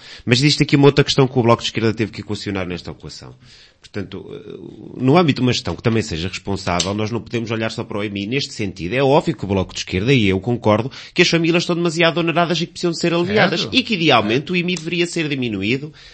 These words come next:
Speaker 1: tal como também deveria ser
Speaker 2: Ficámos todos de
Speaker 1: diminuído e
Speaker 2: acordo na
Speaker 1: votarmos no
Speaker 2: última
Speaker 1: sentido do
Speaker 2: reunião.
Speaker 1: I R S.
Speaker 2: Certo.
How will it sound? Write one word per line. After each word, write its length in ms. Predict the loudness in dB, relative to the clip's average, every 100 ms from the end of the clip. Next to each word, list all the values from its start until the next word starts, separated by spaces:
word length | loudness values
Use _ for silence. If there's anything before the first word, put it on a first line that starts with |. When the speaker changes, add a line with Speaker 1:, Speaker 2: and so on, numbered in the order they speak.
| _
Speaker 1:
tal 160 | -2 -2
como 180 | -4 -6
também 300 | -4 -4 -4
deveria 260 | -4 -2
ser 120 | -2 -2
Speaker 2:
Ficámos 120 | 0
todos 180 | -2 0
de 40 |
Speaker 1:
diminuído 220 | 0 0
e 20 |
Speaker 2:
acordo 160 | -2 0
na 80 | 0
Speaker 1:
votarmos 220 | 0 -2
no 80 | -4
Speaker 2:
última 160 | -2
Speaker 1:
sentido 220 | -2 -2 -2
do 60 |
Speaker 2:
reunião. 200 | 0 -2
Speaker 1:
I 140 | -2 -4
R 0 |
S. 200 | -4
Speaker 2:
Certo. 80 | -10